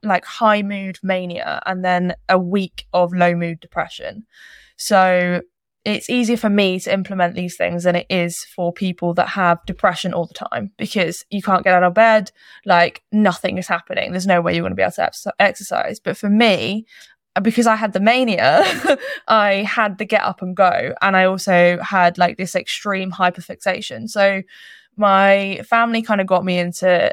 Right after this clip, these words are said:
lifting weights a little bit, 'cause that was one of the things they said, sleep between seven and nine hours a night,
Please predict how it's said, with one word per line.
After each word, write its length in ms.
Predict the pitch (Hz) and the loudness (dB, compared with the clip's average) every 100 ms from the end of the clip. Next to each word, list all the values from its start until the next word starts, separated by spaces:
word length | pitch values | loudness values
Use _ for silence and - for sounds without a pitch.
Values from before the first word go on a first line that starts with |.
| - | -2
lifting 420 | 202 185 - 185 | -2 -2 -2 0
weights 260 | 185 180 - | 2 0 -2
a 60 | |
little 160 | 185 175 | -4 0
bit, 200 | 175 170 | 2 0
'cause 100 | 185 | 0
that 160 | 190 - | -2 -2
was 140 | 180 | -4
one 80 | 185 | -4
of 80 | 175 | -2
the 100 | 175 | -2
things 300 | - 175 180 | 0 0 -2
they 100 | 185 | -4
said, 280 | 180 180 175 | 0 0 0
sleep 360 | - 202 196 | -6 -8 -10
between 340 | - 190 190 185 | -12 -8 -8 -4
seven 360 | - 180 180 | -2 0 0
and 220 | 175 180 190 | -2 -2 2
nine 260 | 180 180 | 4 4
hours 320 | 175 175 175 175 | 4 4 2 0
a 60 | |
night, 400 | 175 175 175 175 | 2 4 2 -2